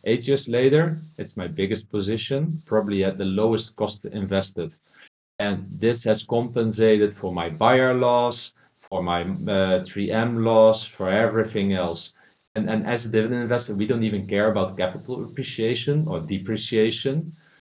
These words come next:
Um, but I'm also trying to say is like,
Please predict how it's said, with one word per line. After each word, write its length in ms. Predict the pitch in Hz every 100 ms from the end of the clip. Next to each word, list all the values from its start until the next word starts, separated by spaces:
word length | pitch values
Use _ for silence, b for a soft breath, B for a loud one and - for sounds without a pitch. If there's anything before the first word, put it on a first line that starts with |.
| _ _ -
Um, 480 | 107 107 107 101 -
but 160 | 117 117
I'm 240 | 117 110
also 320 | 123 139 143
trying 300 | - 135 120
to 100 | 117
say 280 | 117 - 113
is 160 | 110 117
like, 300 | 110 104